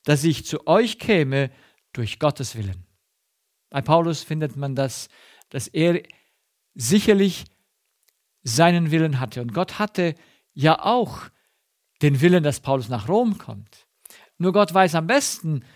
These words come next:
wann der Zeitpunkt ist. Und so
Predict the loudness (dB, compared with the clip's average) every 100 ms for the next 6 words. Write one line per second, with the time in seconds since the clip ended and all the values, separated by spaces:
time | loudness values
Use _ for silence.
0 | _ _ _ -4 0 0 2 2 2 -2
1 | -10 -12 -14 -16 -20 _ -20 -20 _ _
2 | _ _ _ -12 -4 0 4 4 0